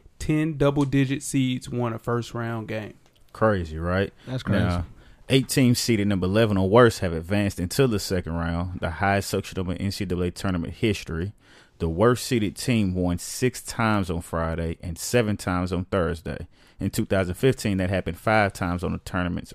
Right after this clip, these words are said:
Speaker 2: opening Thursday and Friday combined. And the thirteen first round wins for lower seeded team ties the N C double A tournament record set in two thousand and one. It's just like we said, man.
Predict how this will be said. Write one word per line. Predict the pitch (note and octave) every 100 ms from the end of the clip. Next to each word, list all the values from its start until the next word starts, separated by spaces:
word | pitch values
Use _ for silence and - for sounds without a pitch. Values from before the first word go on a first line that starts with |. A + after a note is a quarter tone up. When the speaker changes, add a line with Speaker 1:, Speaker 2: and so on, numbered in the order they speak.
| -
Speaker 2:
opening | G2 F#2 F2+
Thursday | - F#2+ F2+ F2
and | E2
Friday | - F2+ E2 E2
combined. | D#2+ E2 D#2 F#2 F2+ C#2 E2+ - - - - -
And | F2+ E2
the | D#2
thirteen | - A#2+ - - A#2 A2
first | - A2 G2+ F#2+
round | F#2+ F2+ E2+
wins | F2 F2
for | -
lower | D2 E2+ F#2
seeded | F#2 G2 D#2
team | - G#2 -
ties | - - E2+ E2
the | - -
N | F2+
C | - G#2
double | F#2+ F#2 F2
A | F2+
tournament | F2+ - F2+ A#1
record | E2 E2+ -
set | - D#2+ D2
in | D#2 C#2+
two | - F#2 -
thousand | F2 E2 E2+ D#2+ D#2+ -
and | F2+ E2+ D#2+
one. | E2+ G#1+ - _ _ _ - _ _ _
It's | - D3+
just | C#3
like | A2 F#2
we | F#2
said, | - E2+
man. | D#2+ E2 E2 F2